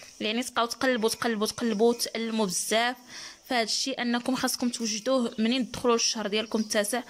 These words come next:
خاصكم توجدوه. هانتوما كاينين هادي، آه، هادي راه فيها العبار، يعني على حسب الراس ديال، آه،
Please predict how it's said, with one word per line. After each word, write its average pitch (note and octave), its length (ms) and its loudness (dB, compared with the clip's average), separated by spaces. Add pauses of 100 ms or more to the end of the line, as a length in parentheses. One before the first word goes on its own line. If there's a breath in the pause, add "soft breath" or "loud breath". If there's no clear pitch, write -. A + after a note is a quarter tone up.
(280 loud breath)
خاصكم G#3+ 380 -2
توجدوه. F#3 500 -2 (400 loud breath)
هانتوما G#3+ 340 0
كاينين G#3 380 -2
هادي، G3+ 400 0 (300 loud breath)
آه، A3 180 4
هادي A3+ 160 2
راه A#3 100 2
فيها A#3 220 0
العبار، G3 520 0
يعني F#3 220 -2
على G3+ 100 -4
حسب G3+ 280 -4
الراس G3 300 -2
ديال، F#3+ 260 2
آه، E3 580 0